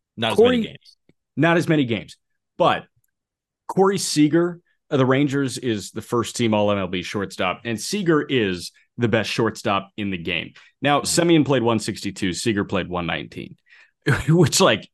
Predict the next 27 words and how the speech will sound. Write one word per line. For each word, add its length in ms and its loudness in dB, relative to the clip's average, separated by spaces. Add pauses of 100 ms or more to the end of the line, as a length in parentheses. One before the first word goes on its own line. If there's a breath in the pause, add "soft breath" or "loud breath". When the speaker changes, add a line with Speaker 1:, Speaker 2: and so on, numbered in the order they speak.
Speaker 2:
he 220 -4
was 200 2
gonna 200 2
have 160 0
an 60 2
eight 180 0
war 200 0
season 360 -4
if 40 -20
he 80 -12
played 240 -10
one 140 -10
sixty-two. 540 -12 (200 loud breath)
Speaker 1:
Maybe 220 -6
nine. 360 0
Speaker 2:
Um, 60 -18 (800)
maybe 340 6
nine. 420 2 (600)
Seager, 720 0 (340)
a 40 -10
six 380 0
point 280 -2
one 240 2
war, 460 0
slashed 600 -2 (180)
three 260 -2
twenty-seven, 1000 -6